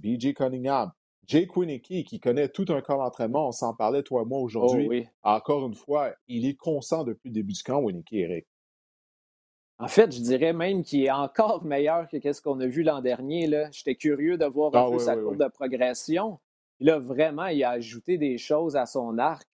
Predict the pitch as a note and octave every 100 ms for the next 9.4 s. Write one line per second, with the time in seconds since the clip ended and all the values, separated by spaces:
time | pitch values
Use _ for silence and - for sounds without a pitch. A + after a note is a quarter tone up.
0 | - A#2 G#2+ - A2 G#2+ D#3+ C#3+ C#3+ C3
1 | E3+ E3+ C#3 D3 _ _ _ A#2+ C3 C#3
2 | - B2+ D3 C#3+ B2+ C3+ A#2 D3 D#3 -
3 | B2 A#2 B2 A2+ C#3 C#3+ B2 B2 B2 B2
4 | D#3+ C#3+ A#2+ B2+ D3+ C#3 B2 A2+ - C#3
5 | - B2 C3 - C3+ - A#2 - G#2+ -
6 | F#2+ G2+ A2+ _ _ _ _ _ _ _
7 | - C3 F3+ B2 E3+ D#3+ - A3 D#3+ C#3
8 | E3 C3+ - - C#3+ C3+ A2 A2 C#3+ C3
9 | G#2+ D3 C#3+